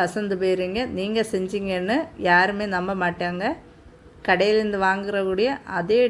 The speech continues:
டேஸ்ட்ல இருக்கும் ஃப்ரெண்ட்ஸ். ரொம்ப நாளைக்கு இது கெட்டு போகாம இருக்கும். கிட்டத்தட்ட ரெண்டுலேருந்து மூணு மாசம் வரைக்கும் ரொம்ப சூப்பரா இருக்கும் ஃப்ரெண்ட்ஸ். கண்டிப்பா நீங்க இதை ட்ரை பண்ணி பாருங்க. எப்படி இருந்ததுன்னு கமெண்ட்ல சொல்லுங்க.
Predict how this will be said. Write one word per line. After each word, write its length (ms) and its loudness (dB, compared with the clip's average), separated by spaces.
டேஸ்ட்ல 440 -2
இருக்கும் 280 -8
ஃப்ரெண்ட்ஸ். 340 -2
ரொம்ப 320 2
நாளைக்கு 380 2
இது 180 0
கெட்டு 320 -4
போகாம 420 0
இருக்கும். 380 0
கிட்டத்தட்ட 500 0
ரெண்டுலேருந்து 600 0
மூணு 260 0
மாசம் 380 -2
வரைக்கும் 440 2
ரொம்ப 280 -2
சூப்பரா 420 0
இருக்கும் 260 -4
ஃப்ரெண்ட்ஸ். 340 0
கண்டிப்பா 480 2
நீங்க 180 0
இதை 120 0
ட்ரை 160 2
பண்ணி 240 -4
பாருங்க. 300 2
எப்படி 240 0
இருந்ததுன்னு 340 -4
கமெண்ட்ல 340 0
சொல்லுங்க. 300 2